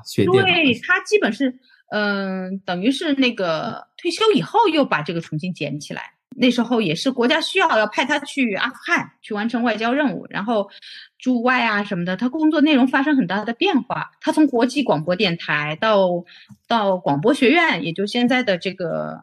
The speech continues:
Speaker 2: 传媒大学，然后又去这个使馆又去阿富汗使馆，就是来来回回换了好多个单位，但他一直就舍不得扔的就是他那一堆卡片。就退休以后吧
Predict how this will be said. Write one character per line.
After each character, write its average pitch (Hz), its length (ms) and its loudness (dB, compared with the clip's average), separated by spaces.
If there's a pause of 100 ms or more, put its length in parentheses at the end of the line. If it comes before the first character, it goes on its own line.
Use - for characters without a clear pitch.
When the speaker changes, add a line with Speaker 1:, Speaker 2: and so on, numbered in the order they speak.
(200)
Speaker 2:
传 247 180 2
媒 277 140 6
大 277 180 0
学， 156 400 -4
然 190 100 -2
后 254 120 2
又 294 140 2
去 269 280 0
这 233 160 0
个 170 400 -4 (180)
使 - 300 0
馆 151 360 0 (260)
又 254 80 4
去 - 140 0
阿 262 120 -2
富 262 100 -10
汗 269 140 2
使 196 240 -4
馆， 196 280 -2
就 254 80 -2
是 214 80 -2
来 208 160 2
来 285 120 2
回 277 200 2
回 254 340 2 (180)
换 285 140 2
了 269 80 2
好 - 180 -2
多 262 220 0
个 302 180 2
单 214 280 -4
位， 180 200 -4 (220)
但 269 100 2
他 311 120 4
一 370 160 0
直 262 260 0
就 269 140 4
舍 208 200 2
不 165 120 -6
得 190 160 2
扔 220 160 4
的 202 80 2
就 190 120 -4
是 180 60 -2
他 185 180 -4
那 185 140 -2
一 156 80 -6 (100)
堆 165 140 -6
卡 - 260 -14
片。 156 320 -10 (300)
就 233 140 0
退 294 160 2
休 403 180 6
以 302 140 4
后 - 200 2
吧 202 140 -2